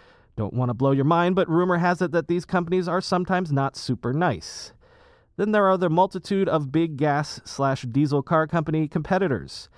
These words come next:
If they are willing to cheat so much about emissions, maybe they're willing to cheat in other ways?" Musk concluded by saying, quote, "Please be extremely vigilant, particularly over the next few weeks as we ramp up the production rate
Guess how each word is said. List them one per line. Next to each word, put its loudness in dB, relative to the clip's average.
If -14
they -2
are 0
willing 0
to -4
cheat -4
so 0
much -2
about 0
emissions, 0
maybe -4
they're 0
willing 0
to -6
cheat -6
in -6
other 0
ways?" -6
Musk -8
concluded -2
by 0
saying, -2
quote, 0
"Please -2
be -2
extremely 0
vigilant, 0
particularly 0
over 0
the 0
next -2
few 0
weeks 0
as 0
we 0
ramp 0
up -2
the -4
production -2
rate -2